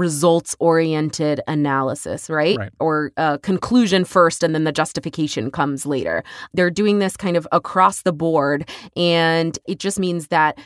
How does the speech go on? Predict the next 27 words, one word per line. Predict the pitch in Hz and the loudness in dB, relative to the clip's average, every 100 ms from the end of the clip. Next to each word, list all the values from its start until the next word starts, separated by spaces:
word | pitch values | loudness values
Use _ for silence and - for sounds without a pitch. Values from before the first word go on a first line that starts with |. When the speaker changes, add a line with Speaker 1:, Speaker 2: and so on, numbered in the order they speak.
| - | -6
Speaker 1:
you | 180 | -2
know, | 156 | -2
whatever | 135 165 202 254 254 | -2 2 4 4 2
the | 175 170 | 0 -2
justification, | 143 - 160 147 143 117 120 - | -4 -8 -12 -8 -8 -8 -10 -4
whatever | 175 233 254 262 | 0 4 4 4
the | 190 - | 2 2
argument, | 170 170 156 127 - | 2 2 -2 -6 -4
they | 190 190 | 0 2
don't | 175 - | 0 -2
care. | 165 110 - - - | -6 -6 -6 -10 -6
As | 180 175 | -4 2
long | 202 220 | 2 2
as | 202 | -4
the | 175 | -6
result | 160 165 147 208 262 - - | -6 -6 0 2 2 2 -4
is | 151 135 123 147 - - - | -2 0 -4 -8 -16 -16 0
that | 160 156 151 - | 4 6 4 0
they | 175 170 165 - | -2 0 -2 -4
maintain | 170 160 165 180 170 160 160 | -6 -6 -8 -6 -6 -6 -6
sort | 165 151 | -6 -6
of | 151 - - - - | -6 -10 -20 -20 -12
racial | 160 160 190 208 208 196 196 | -4 2 2 2 2 4 4
hegemony | 202 165 165 262 135 139 180 | 0 0 2 2 0 -4 -4
across | 160 - 185 - | -4 0 0 0
the | 156 | -4
board. | 175 127 | -2 -4